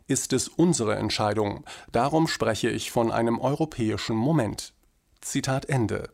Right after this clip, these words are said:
Man weiß nicht, ob er sich gerade um Kopf und Kragen redet oder ob diese Einlassung schlicht seiner eigenen und speziellen Logik als Außenexperte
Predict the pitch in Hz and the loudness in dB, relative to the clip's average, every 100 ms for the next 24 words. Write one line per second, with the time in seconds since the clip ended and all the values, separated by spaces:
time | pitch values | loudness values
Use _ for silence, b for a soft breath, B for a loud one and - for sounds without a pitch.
0 | _ _ _ _ _ _ _ _ _ 117 | _ _ _ _ _ _ _ _ _ 2
1 | 123 135 135 165 - 117 110 - - - | 4 4 2 0 2 2 0 -4 -6 -2
2 | 120 123 117 - 117 113 113 - 101 - | 0 0 -2 -2 0 2 0 -2 -4 -2
3 | 135 151 - 110 107 - 120 147 143 120 | 0 0 0 0 -2 -4 -2 2 2 2
4 | 123 113 - B B B 151 156 113 - | 0 0 -4 B B B 2 4 2 0
5 | - 120 120 120 135 120 117 123 117 113 | -2 0 2 2 4 2 2 0 0 -2
6 | - 135 - - 120 117 - 123 151 120 | -4 -2 -2 -2 0 0 0 0 2 2
7 | 110 110 - 127 120 - - - 123 135 | 2 0 0 -2 -2 -4 -6 -4 0 2
8 | 127 117 113 120 110 120 127 - 143 - | 2 2 2 0 0 -2 -2 -2 0 2
9 | 123 110 - 120 113 117 110 | 0 0 -2 0 0 0 -2